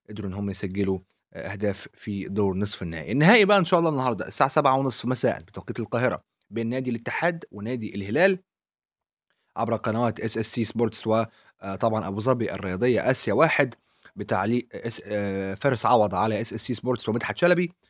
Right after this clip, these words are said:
وكمان عامر عبد الله على أبو ظبي الرياضية. خلي بالكوا إنه أول مرة تقام هذه النسخة خارج الأراضي السعودية، بتلعب هناك في استاد محمد بن زايد في الإمارات الشقيقة. كل التوفيق إن شاء الله، نشوف مباراة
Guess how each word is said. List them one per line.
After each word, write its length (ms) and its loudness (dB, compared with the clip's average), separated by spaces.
وكمان 500 -4
عامر 280 0
عبد 160 -4
الله 200 0
على 160 0
أبو 240 -8
ظبي 320 -6
الرياضية. 420 -8
خلي 100 -6
بالكوا 300 2
إنه 360 -6
أول 220 0
مرة 220 0
تقام 320 -4
هذه 200 -4
النسخة 340 -8
خارج 440 2
الأراضي 380 2
السعودية، 460 -2
بتلعب 400 -2
هناك 260 -2
في 80 -6
استاد 200 -4
محمد 280 -2
بن 100 -2
زايد 240 -2
في 260 -4
الإمارات 380 -2
الشقيقة. 520 -2
كل 100 -8
التوفيق 340 -4
إن 60 -6
شاء 160 -6
الله، 100 -2
نشوف 280 -4
مباراة 280 2